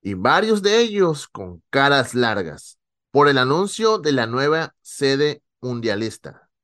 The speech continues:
Mientras un pequeño puñado de hombres con turbantes y vestimenta árabe celebra dicha noticia, del cual sería para muchos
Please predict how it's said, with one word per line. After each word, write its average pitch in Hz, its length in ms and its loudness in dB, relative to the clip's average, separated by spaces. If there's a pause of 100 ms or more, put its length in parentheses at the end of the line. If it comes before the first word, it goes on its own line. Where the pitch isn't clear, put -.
(500)
Mientras 120 760 0
un 175 240 -6
pequeño 233 680 0
puñado 143 580 2
de 120 120 2
hombres 131 520 0
con 98 220 -12
turbantes 117 680 0
y 110 80 -8
vestimenta 117 760 -4
árabe 151 360 2 (640)
celebra 170 720 2 (100)
dicha 143 400 -4
noticia, 123 640 -4 (800)
del 107 340 -2
cual 233 480 2 (220)
sería 147 680 0
para 120 220 2
muchos 202 640 -6